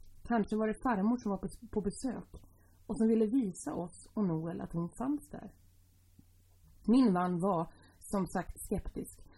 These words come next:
Men när även han började uppleva saker så ändrade han snabbt sin tro. Min man låg och sov efter ett nattskift och ringde mig på mobilen.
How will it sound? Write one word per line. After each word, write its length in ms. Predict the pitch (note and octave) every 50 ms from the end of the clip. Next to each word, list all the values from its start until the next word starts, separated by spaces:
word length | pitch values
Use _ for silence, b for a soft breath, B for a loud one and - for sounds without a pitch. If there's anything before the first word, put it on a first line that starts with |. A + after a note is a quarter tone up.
| b b b b b
Men 120 | - A3+ A#3+
när 220 | B3 B3+ C4 B3
även 140 | C4 C#4+ B3+
han 280 | A#3+ B3+ D#4+ D4+ D4
började 220 | B3 C#4+ C#4 B3 C4+
uppleva 380 | G#3 - - F3 E3+ E3+ F3+
saker 360 | F#3 - F3 D#3+ D3+ - - D3+
så 120 | - - -
ändrade 360 | A3+ G3+ E3+ E3 F3+ G3 F#3+
han 120 | E3 E3+
snabbt 360 | - - - A3+ G3 - - -
sin 160 | E3 D#3+ D#3
tro. 280 | - - - - - - - - - _ _ - - _ _ _ _ - - - -
Min 260 | - G3+ G#3 A3 G#3 G3
man 200 | G3 F#3+ F#3+ F#3+
låg 180 | F#3+ F3+ F3
och 80 | F#3 -
sov 340 | - - A3+ G3+ F#3+ F3 E3+
efter 240 | E3 - - -
ett 100 | F#3 E3
nattskift 600 | - F#3+ F3+ - - - - - G#3 D3+ - -
och 100 | F#3+ F3+
ringde 320 | F#3 G#3 F#3 D#3+ E3 F3 F#3+
mig 160 | G3 F#3 F3+
på 140 | F#3 - F#3
mobilen. 600 | F3+ F3+ E3+ E3+ G#3 G3+ F3+ E3 F#3 - - F#3+